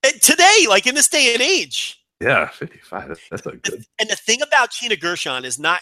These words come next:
Speaker 1: it's not just that she's attractive. She's one of these women that's just sexy, right? She just exudes sexiness, Gina Gershon. Like, the way she moves, the way she talks, the way she carries herself.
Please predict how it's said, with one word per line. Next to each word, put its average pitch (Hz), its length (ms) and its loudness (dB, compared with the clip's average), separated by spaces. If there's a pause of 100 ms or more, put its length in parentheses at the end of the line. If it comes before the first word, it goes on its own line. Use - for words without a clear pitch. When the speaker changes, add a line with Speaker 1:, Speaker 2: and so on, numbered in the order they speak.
Speaker 1:
it's - 200 -2
not 190 240 -2
just - 180 -6
that 170 140 -6
she's 151 180 -6
attractive. 147 680 -4 (420)
She's 233 240 -4
one 285 200 0
of 247 60 2
these 214 200 0
women 156 380 -2 (200)
that's 151 240 0
just - 260 2
sexy, - 760 2 (520)
right? 143 240 0 (180)
She - 200 -2
just 294 280 2
exudes 180 840 0
sexiness, - 840 2 (100)
Gina 117 260 -10
Gershon. 92 500 -14
Like, 139 180 -6
the 175 80 -2
way 185 160 2
she 143 260 0
moves, 170 480 2 (280)
the 143 80 -4
way 135 140 0
she 101 240 -4
talks, - 640 2 (320)
the 131 60 -8
way 135 160 2
she 113 300 0
carries 160 480 -2
herself. 135 540 0